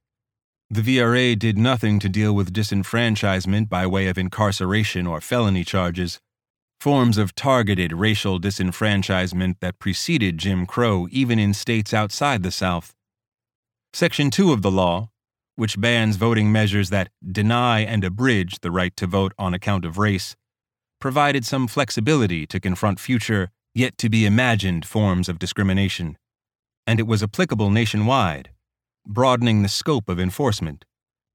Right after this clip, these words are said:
Many courts and advocates have interpreted denial and abridgment to mean policies, clever ones that didn't mention race at all, and didn't exactly bar people from registering,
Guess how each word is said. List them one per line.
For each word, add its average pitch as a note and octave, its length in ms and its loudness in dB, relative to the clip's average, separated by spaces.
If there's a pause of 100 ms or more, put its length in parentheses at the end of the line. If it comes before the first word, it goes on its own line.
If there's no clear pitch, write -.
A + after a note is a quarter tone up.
(240)
Many B2+ 220 2
courts C3+ 420 0
and G2 120 0
advocates A2+ 560 -2
have G#2 100 -2
interpreted A2 580 0
denial A#2 600 0
and G2 120 0
abridgment G2+ 600 0
to - 80 -4
mean G2 260 2
policies, A2 760 0 (480)
clever A#2+ 280 2
ones G2 260 2
that G2 140 -2
didn't G2 240 0
mention G2 320 2
race G2+ 240 0
at F#2 80 -2
all, G2+ 340 2 (540)
and A#2+ 100 2
didn't C3+ 220 2
exactly G#2 420 0
bar G#2+ 400 2
people F#2+ 300 -4
from E2+ 180 -6
registering, F2+ 640 -2